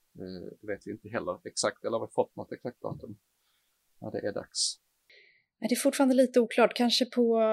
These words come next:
Speaker 2: onsdag nu då, eller den tjugosjunde, ehm, på onsdag den nittonde
Speaker 1: Mm.
Speaker 2: januari.
Speaker 1: Mm.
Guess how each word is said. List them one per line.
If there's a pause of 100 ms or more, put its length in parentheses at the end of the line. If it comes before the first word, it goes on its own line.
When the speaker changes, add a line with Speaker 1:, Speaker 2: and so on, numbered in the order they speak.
(180)
Speaker 2:
onsdag
nu
då, (360)
eller
den
tjugosjunde, (460)
ehm, (200)
på
onsdag
den
nittonde
Speaker 1:
Mm.
Speaker 2:
januari. (120)
Speaker 1:
Mm.